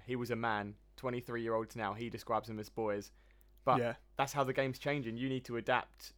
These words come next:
Speaker 1: to what is
Speaker 2: Exactly.
Speaker 1: changing as a manager.
Speaker 2: Exactly. You can't be a grumpy old man. You need to, you need to adapt, mate.
Speaker 1: But he is a grumpy old man.
Speaker 2: Okay then, now, uh, uh, on, on to, uh, Manchester United versus Brighton.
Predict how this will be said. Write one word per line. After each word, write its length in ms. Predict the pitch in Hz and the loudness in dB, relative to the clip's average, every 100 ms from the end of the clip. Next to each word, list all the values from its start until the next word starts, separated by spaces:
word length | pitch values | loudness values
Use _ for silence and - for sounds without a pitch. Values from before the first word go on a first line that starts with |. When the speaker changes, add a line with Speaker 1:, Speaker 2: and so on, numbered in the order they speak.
| - - - | -20 -10 -2
Speaker 1:
to 120 | 143 | 0
what 200 | 120 117 | 4 4
is 60 | 120 | 6
Speaker 2:
Exactly. 320 | 135 123 123 | 6 4 0
Speaker 1:
changing 360 | 113 113 113 - | 0 -2 -6 -4
as 160 | 117 | -4
a 60 | 110 | -2
manager. 360 | 113 131 123 | 0 0 0
Speaker 2:
Exactly. 520 | 110 143 120 - 127 120 | -2 0 -2 0 -2 -2
You 60 | |
can't 200 | - 139 | 2 2
be 80 | 139 | 4
a 80 | 139 | 6
grumpy 320 | 143 135 139 | 6 4 4
old 160 | 131 135 | 2 2
man. 260 | 120 120 | 0 -2
You 100 | 123 | -2
need 160 | 123 123 | -4 -2
to, 180 | 123 117 | -4 -2
you 120 | 127 | -2
need 140 | 123 120 | -2 -2
to 120 | 127 | -4
adapt, 300 | 117 110 - | -2 -4 -4
mate. 200 | 110 - - - _ - - | -10 -12 -18 -20 _ -20 -2
Speaker 1:
But 160 | - 98 | -2 -2
he 180 | 101 | -4
is 80 | 101 | -6
a 60 | 104 | -6
grumpy 440 | 95 95 98 104 | -4 -6 -6 -6
old 300 | 95 101 107 | -4 -4 -6
man. 300 | - 80 80 - - - - - - | -8 -8 -10 -14 -20 -20 -20 -12 -4
Speaker 2:
Okay 240 | - 208 | 8 10
then, 180 | 147 214 - | 10 6 2
now, 260 | 160 156 | 2 4
uh, 220 | 143 151 147 - - | 6 6 4 0 -2
uh, 200 | 156 156 123 | 4 4 4
on, 160 | 165 - | 0 -2
on 140 | 156 | -4
to, 300 | 156 143 135 | 0 2 4
uh, 200 | 131 131 | 4 4
Manchester 420 | 127 143 143 - 131 | 2 0 -2 -4 0
United 280 | 127 131 143 | 2 0 -2
versus 560 | 131 123 - 131 120 - - | -4 -4 -4 -8 -8 -10 -14
Brighton. 640 | - 127 117 - 143 175 | -4 0 0 0 -2 -2